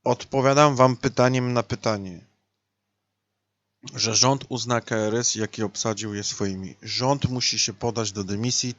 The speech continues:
Tusk ma siedzieć, kurwa, w więzieniu, ma być wolna broń krótka i prawo do samoobrony.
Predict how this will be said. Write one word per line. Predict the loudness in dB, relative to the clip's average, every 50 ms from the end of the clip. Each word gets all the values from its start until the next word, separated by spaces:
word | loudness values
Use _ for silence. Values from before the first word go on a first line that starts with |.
| _ -10
Tusk | -6 -6 -6 -6 -8 -8
ma | -8 -8 -4 -4
siedzieć, | -2 -2 -2 -2 -4 -4 -2 0 0 -2
kurwa, | _ 0 0 0 0 2 0 0 0
w | 0
więzieniu, | -2 -6 -6 -4 -4 -4 -4 -6 -8 -6
ma | -6 -6 -6
być | -8 -10 -10 -10 -4
wolna | 2 4 4 4 4 2 0 -2 -4
broń | -2 -2 -4 -4 -4 -8 -8
krótka | -4 -4 -4 -4 -6 -6 -4 -4 -4
i | -4 -4
prawo | -2 2 4 4 4 4 0 -2
do | -2 -4
samoobrony. | -4 -4 -6 -6 -6 -6 -8 -8 -4 -2 -2 0 0 -2 -6